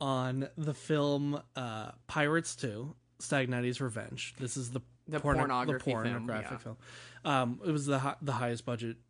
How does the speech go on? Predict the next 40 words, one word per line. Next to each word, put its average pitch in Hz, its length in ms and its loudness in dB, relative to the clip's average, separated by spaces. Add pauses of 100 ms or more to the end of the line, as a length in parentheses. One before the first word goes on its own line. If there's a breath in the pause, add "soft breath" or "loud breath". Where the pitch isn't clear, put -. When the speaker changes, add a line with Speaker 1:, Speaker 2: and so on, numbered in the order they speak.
(120)
Speaker 1:
porn 117 240 -2
film 110 240 -6
ever 107 200 -6
made 175 340 6
at, 143 160 -2 (180)
at 151 160 0
the 170 80 -4
time. 185 260 4
I 202 60 6
think 285 300 4
maybe 156 260 4
still. 127 380 0 (420 soft breath)
Um, 131 480 4 (200)
Speaker 2:
Who's 240 180 6
doing 202 240 2
it 147 160 -4
bigger 147 240 0
than 127 160 -4
Pirates 117 500 -4
Two? 127 380 -4
<laughs> - 60 -16
Speaker 1:
You 196 120 10
know, 202 220 12
at 180 240 10
that 196 200 6
time, 190 520 8
no, 185 240 8 (320)
you 208 160 -2
know, 202 260 4
you 190 220 6
can't 220 340 8
do 208 200 10
it 185 100 8
that 151 180 8
big 135 160 4
anymore. 117 360 2
That 131 140 4
was 147 200 4
the, 135 340 4
the, 123 140 -6